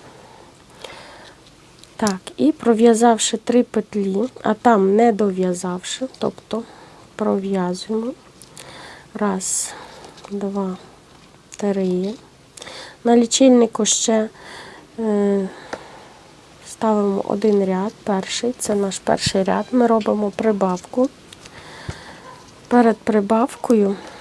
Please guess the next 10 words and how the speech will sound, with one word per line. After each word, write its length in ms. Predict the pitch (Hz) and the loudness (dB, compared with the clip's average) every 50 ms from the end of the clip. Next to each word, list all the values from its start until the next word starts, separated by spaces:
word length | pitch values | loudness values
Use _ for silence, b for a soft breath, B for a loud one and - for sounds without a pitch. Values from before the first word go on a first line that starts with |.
| B B B B B B B B B - - | B B B B B B B B B -18 -16
ставлю 480 | - - - - 226 220 226 220 220 | -14 -8 -4 -2 0 2 2 2 2
маркер, 580 | 220 214 202 196 190 185 190 - - - 269 311 - B B B B B B B - - - - - - - 494 480 - - - - - - - - - - - - - 494 - - - - - B B B B B B B B B B B | 2 2 0 0 -2 -4 -6 -6 -2 0 0 0 0 B B B B B B B -20 -20 -20 -20 -20 -20 -20 -20 -20 -20 -20 -20 -20 -20 -20 -20 -20 -20 -20 -20 -20 -20 -20 -20 -20 -20 -20 -18 B B B B B B B B B B B
тому 280 | - 220 220 226 226 247 | 0 2 4 4 4 4
що 200 | - - - 247 | 2 2 2 4
ми 240 | 226 214 214 202 - - - - | 4 4 2 0 -2 -4 0 2
відділяємо 880 | 233 247 214 208 247 247 233 220 214 196 185 180 180 185 196 196 214 208 - | 2 2 4 4 6 6 8 6 6 2 0 0 -2 -2 -4 -6 -8 -10 -10
ці 160 | - - 214 | -10 -8 -8
петлі 680 | 202 - - 214 202 190 196 - 240 254 254 254 254 247 - - - - - - - - - - - - - B B B B B B B B B B B B B B B - | -6 -4 -4 -4 -4 -4 -4 -4 -2 0 0 0 0 -2 -4 -10 -20 -20 -20 -20 -20 -20 -20 -20 -20 -20 -20 B B B B B B B B B B B B B B B -2
пальця. 520 | - 214 196 180 175 - - - - 202 196 B B B B B B B B B B B B B B - - - - - - - - - - - - - - - - - - - - - - - - - - B B B B B B B B B B B B B B B - - | 0 2 2 0 -2 -4 -6 -8 -6 -8 -10 B B B B B B B B B B B B B B -20 -20 -20 -20 -20 -16 -16 -16 -16 -18 -20 -20 -20 -20 -20 -20 -20 -20 -20 -20 -20 -20 -20 -20 -20 -20 B B B B B B B B B B B B B B B -8 -6
Дужку, 720 | 220 202 208 226 214 196 190 - - - - - 269 294 | 0 4 6 6 6 6 4 0 -6 -4 0 0 0 0